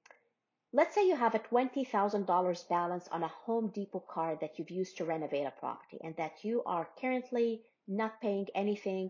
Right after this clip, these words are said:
on that credit card because you took a three months no pay promotion. In the eyes of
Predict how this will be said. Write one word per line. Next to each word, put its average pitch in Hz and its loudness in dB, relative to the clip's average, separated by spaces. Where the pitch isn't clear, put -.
on 156 -10
that 156 -4
credit 226 0
card 185 -4
because 151 -8
you 196 -2
took 185 -4
a 147 -4
three 294 -2
months 208 -6
no 180 -6
pay 160 -8
promotion. 143 -10
In 240 2
the 262 2
eyes 440 2
of 415 0